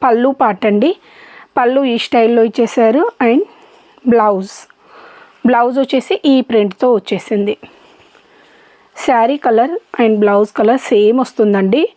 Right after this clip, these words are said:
ప్రింట్ అనేది వేరియేషన్ ఉంటుంది, చూసి బుక్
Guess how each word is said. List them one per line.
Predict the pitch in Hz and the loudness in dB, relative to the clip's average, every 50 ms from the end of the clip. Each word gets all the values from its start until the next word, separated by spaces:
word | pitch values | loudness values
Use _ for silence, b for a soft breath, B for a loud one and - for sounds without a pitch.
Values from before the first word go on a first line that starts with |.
| B B B B B B B B | B B B B B B B B
ప్రింట్ | 302 294 277 294 294 - 330 294 | -2 0 2 2 2 0 0 0
అనేది | 262 254 247 226 262 330 392 571 - _ _ - - - 254 | 0 0 0 0 0 0 -2 -2 -6 _ _ -14 -4 0 0
వేరియేషన్ | 240 226 220 214 208 202 - - 220 226 240 214 | 2 2 2 2 0 0 0 0 0 0 0 0
ఉంటుంది, | 185 208 196 185 190 196 233 - - - - 277 | 0 -2 -2 -2 -2 -4 -6 -8 -12 -8 -2 -2
చూసి | 254 254 254 - 359 370 285 | 0 0 -2 -2 -2 -2 -2
బుక్ | - - | -4 -4